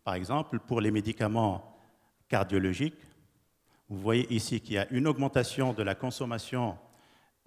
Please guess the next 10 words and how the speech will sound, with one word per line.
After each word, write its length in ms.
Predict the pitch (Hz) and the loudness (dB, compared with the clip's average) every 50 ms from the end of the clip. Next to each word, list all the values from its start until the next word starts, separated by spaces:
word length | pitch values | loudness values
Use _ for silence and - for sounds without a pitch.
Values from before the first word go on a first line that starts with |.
| - 95 | -10 -8
euh, 380 | 95 - - - 110 101 98 92 - | -8 -8 -8 -8 -8 -8 -8 -8 -8
de, 360 | 113 104 95 95 - - - | -8 -6 -6 -6 -8 -8 -10
ou 300 | 98 113 107 110 - 113 | -8 -8 -8 -8 -8 -10
de 160 | 101 95 95 104 | -12 -8 -2 -2
la 100 | 113 113 | -2 -2
prescription 680 | - - 127 - - - 123 123 - - 143 131 120 104 | -2 -6 -8 -6 -4 -6 -6 -6 -4 -4 -4 -2 -2 -2
des 200 | - 107 98 95 | -2 -2 -2 -2
médicaments 480 | 117 113 113 113 - 117 110 113 117 | -2 -2 -4 -2 -2 -2 -2 -2 -2
d'origine 420 | 104 110 98 107 107 98 113 101 90 | -2 -2 -2 -2 -2 -2 -2 -4 -2
biologique, 540 | - 104 92 92 90 85 123 165 180 - | -2 -4 -4 -4 -6 -6 -6 -8 -8 -10